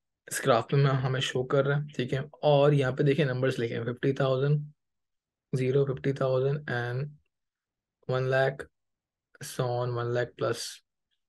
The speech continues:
one lakh fifty thousand। तो ये सितंबर से, इससे पहले पास से searches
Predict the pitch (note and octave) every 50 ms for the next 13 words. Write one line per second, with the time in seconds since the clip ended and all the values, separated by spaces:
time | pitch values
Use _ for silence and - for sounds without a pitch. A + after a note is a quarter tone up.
0 | _ _ - B2+ B2+ B2+ B2 - B2+ - C3+ B2 - - A#2+ A2+ A2+ A2+ A2+ A2+
1 | B2 C#3+ - - - F3 F3+ D#3 D3 C#3 D3+ D#3+ D#3+ D#3 D3 D3 D3+ D3 - C3+
2 | - - - C3+ B2+ C3+ C3+ D#3 D#3 D3+ D#3 D3+ D3 D3 D3 - _ _ - _
3 | _ _ _ _ - - F3 D3+ D3 - C#3 D3 D#3 D#3 D3+ C#3 C3+ C#3+ D#3+ -
4 | - - D#3+ - C#3+ C3 B2+ - D3 D3